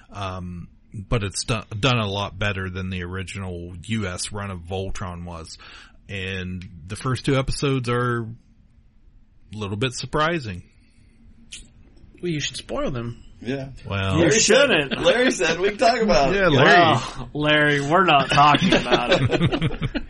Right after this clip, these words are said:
Speaker 1: <laughs>
Speaker 3: I watched a movie, uh, by Duncan Jones. He did Moon, which
Speaker 4: I
Speaker 3: is
Speaker 4: like Moon.
Speaker 3: a great,
Speaker 4: It is.
Speaker 3: great movie. Um, but he did a movie called Mute.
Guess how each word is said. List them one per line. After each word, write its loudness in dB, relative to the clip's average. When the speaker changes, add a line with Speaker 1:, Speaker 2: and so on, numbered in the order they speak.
Speaker 1:
<laughs> -16
Speaker 3:
I 8
watched 0
a -8
movie, -4
uh, -4
by -6
Duncan -6
Jones. -6
He -10
did -6
Moon, 0
which -12
Speaker 4:
I -4
Speaker 3:
is -2
Speaker 4:
like -2
Moon. -4
Speaker 3:
a -6
great, -4
Speaker 4:
It -8
is. -2
Speaker 3:
great 0
movie. -4
Um, -4
but -6
he -2
did -4
a -8
movie -8
called -4
Mute. -2